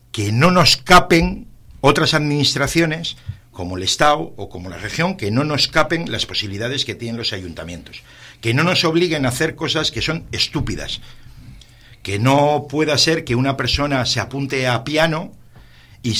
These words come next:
caiga de baja el profesor y no lo puedas cubrir en un mes. Bueno, eh,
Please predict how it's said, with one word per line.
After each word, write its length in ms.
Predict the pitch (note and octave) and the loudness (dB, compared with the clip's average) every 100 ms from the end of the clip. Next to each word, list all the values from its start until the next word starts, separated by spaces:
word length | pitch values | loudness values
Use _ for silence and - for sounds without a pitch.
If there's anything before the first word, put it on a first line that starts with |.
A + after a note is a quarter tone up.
| - | 0
caiga 300 | C#3 C#3 C3+ | 2 2 2
de 100 | C3+ | 2
baja 320 | C#3+ C#3 C3+ | 0 0 -2
el 120 | B2+ | -2
profesor 540 | B2 A#2+ A2+ C#3 C#3+ - | -4 -4 -2 0 -2 -2
y 100 | A2+ | 0
no 80 | C3 | 2
lo 140 | A2 | 0
puedas 280 | B2 G#2 F#2 | -2 -2 -4
cubrir 320 | F#2+ G2+ G#2 | -4 -4 -2
en 120 | F2+ | -2
un 160 | F2 E2+ | -4 -4
mes. 340 | E2+ E2 - _ _ _ _ _ - - | -4 -4 -4 _ _ _ _ _ -20 -4
Bueno, 280 | A#2+ A#2+ - - - _ - - _ _ _ | 2 2 0 -14 -20 _ -20 -20 _ _ _
eh, 640 | - F2+ F2 F2 E2 F2 | -10 -8 -6 -8 -10 -12